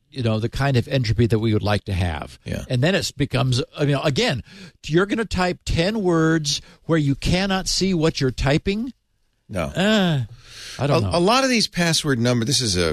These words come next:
Speaker 2: a Diceware page somebody put together.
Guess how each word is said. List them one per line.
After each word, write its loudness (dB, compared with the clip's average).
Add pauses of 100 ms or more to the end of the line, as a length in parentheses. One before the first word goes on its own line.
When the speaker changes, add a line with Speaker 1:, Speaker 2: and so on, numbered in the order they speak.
(140)
Speaker 2:
a -2
Diceware 0
page -2 (220)
somebody -4
put -8
together. -2